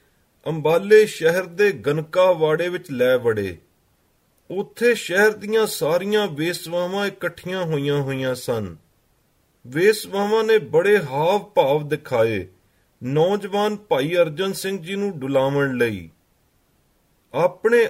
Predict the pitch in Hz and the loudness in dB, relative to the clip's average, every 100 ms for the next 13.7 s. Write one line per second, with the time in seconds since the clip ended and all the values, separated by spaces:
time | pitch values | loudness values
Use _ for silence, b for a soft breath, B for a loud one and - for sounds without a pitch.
0 | - 151 175 202 196 214 214 - 165 175 | 0 2 2 0 -2 -4 -4 -4 0 2
1 | 202 202 185 165 156 156 160 202 208 - | 0 -4 -10 -8 -4 -2 0 0 -2 -4
2 | - 143 156 180 196 208 202 - 160 - | -4 -2 -2 -4 -2 -2 -2 -6 -10 -10
3 | 170 196 196 202 180 - 131 127 170 160 | -6 -4 -2 -4 -6 -8 -4 -2 -4 -4
4 | 185 151 113 135 160 156 - 208 202 - | -4 -6 -6 -6 -6 -10 0 2 2 0
5 | B B B - 170 190 - 170 190 220 | B B B -2 0 0 -2 -14 -10 -10
6 | - 143 156 156 196 208 180 110 131 156 | -8 -4 -4 -2 -2 -2 -2 -2 2 2
7 | 175 185 202 147 147 196 190 196 - _ | 2 -6 -6 -6 -2 0 0 -4 -6 _
8 | - 131 160 165 - 220 170 - b b | -10 -4 -2 -2 0 2 0 -4 b b
9 | - 120 156 190 214 220 185 147 147 185 | -14 -4 0 0 4 4 4 2 2 2
10 | 185 143 135 113 117 92 85 _ _ _ | 2 -4 -6 0 0 0 -8 _ _ _
11 | _ _ _ _ _ - 110 104 165 180 | _ _ _ _ _ -20 -18 -4 0 0
12 | 160 202 233 226 214 214 220 147 98 180 | -2 -6 -2 0 0 2 2 2 -2 -2
13 | 220 202 - 180 180 185 214 | -2 -6 -12 -10 -8 -6 -6